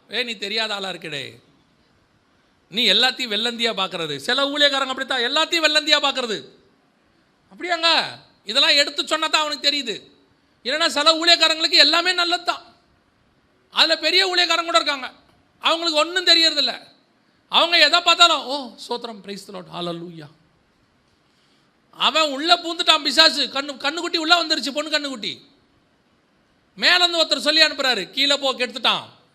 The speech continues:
இவன் கீழே வந்து கற்பலகையை போட்டு உடைக்கிற வரைக்கும் கீழே இருக்கிறவனுக்கு இந்த விஷயம் எதுவுமே தெரியாது. மேலே ஒருத்தர் நியாய தீர்ப்புக்கு ரெடி ஆயிட்டாருன்னு தெரியவே தெரியாது.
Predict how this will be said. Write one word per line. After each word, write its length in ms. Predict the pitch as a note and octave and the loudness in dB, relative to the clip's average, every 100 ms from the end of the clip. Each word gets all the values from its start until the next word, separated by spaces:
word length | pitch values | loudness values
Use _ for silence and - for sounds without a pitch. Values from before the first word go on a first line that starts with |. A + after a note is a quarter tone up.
| _ _ _ _ _ _ _ | _ _ _ _ _ _ _
இவன் 420 | - D#4 D4 A3+ | -4 0 0 -2
கீழே 420 | - F#4+ G4+ F#4 | 0 4 6 6
வந்து 440 | E4 D4+ E4+ F4+ F#4+ | 4 0 -2 0 2
கற்பலகையை 600 | D4 D4+ - F4+ E4+ D#4+ | 2 0 2 4 6 4
போட்டு 420 | D#4+ E4 E4 C#4 | 2 0 0 -2
உடைக்கிற 300 | C#4 F4+ E4 | 0 2 2
வரைக்கும் 520 | D4 C#4 C4 A3+ A3+ G#3+ - - | 2 0 -2 0 0 -2 -12 0
கீழே 280 | F#4 G#4+ | 4 6
இருக்கிறவனுக்கு 800 | F#4 F4 D#4 D4 C#4+ C4+ C4 C4 B3+ - | 6 6 0 0 0 4 4 4 -4 -12
இந்த 200 | C4 C4+ | -2 0
விஷயம் 380 | C#4 - F4+ C#4 | 0 0 2 2
எதுவுமே 400 | C4+ D#4 E4 D#4+ | 2 2 2 4
தெரியாது. 720 | C#4 C4 B3+ A3 F3 - - | 2 4 4 4 2 -4 -8
மேலே 400 | G3 C#4+ D#4 C#4+ | 2 4 6 4
ஒருத்தர் 160 | C#4+ C4+ | 0 -2
நியாய 280 | A#3+ C#4+ | 0 -2
தீர்ப்புக்கு 300 | D4 C#4+ B3+ | -2 -8 -6
ரெடி 240 | B3 B3 D4 | -2 2 4
ஆயிட்டாருன்னு 400 | C#4 C4+ C4+ C#4 | 4 2 -2 0
தெரியவே 380 | C4+ C#4 C#4+ C#4+ | 0 4 4 2
தெரியாது. 640 | B3+ B3 A3 G3 - - | 2 2 2 0 0 -10